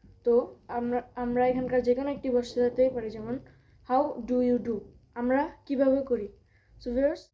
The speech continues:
যদি এখানে he, she, it বসে তাহলে হবে how does he do? সে কিভাবে করে? How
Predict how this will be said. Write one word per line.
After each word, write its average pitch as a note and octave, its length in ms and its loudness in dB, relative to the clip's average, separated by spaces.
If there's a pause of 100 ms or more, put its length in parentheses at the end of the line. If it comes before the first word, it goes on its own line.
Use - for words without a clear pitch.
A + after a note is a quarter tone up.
(120)
যদি C4 220 4
এখানে C#4 240 6 (340)
he, C#4 100 4 (180)
she, C#4 180 6 (480)
it B3 160 2
বসে B3+ 280 8
তাহলে B3 300 10
হবে B3+ 180 6 (520)
how C4 160 10 (240)
does B3 240 4
he B3+ 80 4 (120)
do? A#3 100 2 (680)
সে C4 100 8 (160)
কিভাবে C#4+ 320 6 (100)
করে? G#3+ 180 2 (1120)
How C4 140 10